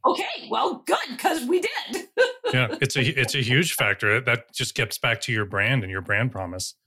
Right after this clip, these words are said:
Speaker 1: Yeah.
Speaker 2: And, and
Speaker 1: Yeah.
Speaker 2: that's, it's all about how you make customers feel. So no, that's a really good point.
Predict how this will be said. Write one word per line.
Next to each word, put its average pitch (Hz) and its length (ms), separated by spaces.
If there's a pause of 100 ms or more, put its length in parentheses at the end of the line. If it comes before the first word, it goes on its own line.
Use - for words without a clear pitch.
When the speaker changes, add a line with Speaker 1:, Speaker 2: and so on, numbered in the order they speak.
(260)
Speaker 1:
Yeah. 180 280 (100)
Speaker 2:
And, 110 240
and 107 140
Speaker 1:
Yeah. - 200
Speaker 2:
that's, 101 240
it's 135 180
all 110 180
about 104 200
how 101 320
you 98 140
make 95 180
customers 98 400
feel. 110 280
So - 160
no, 101 160
that's 95 180
a 95 60
really 98 180
good 95 160
point. 98 300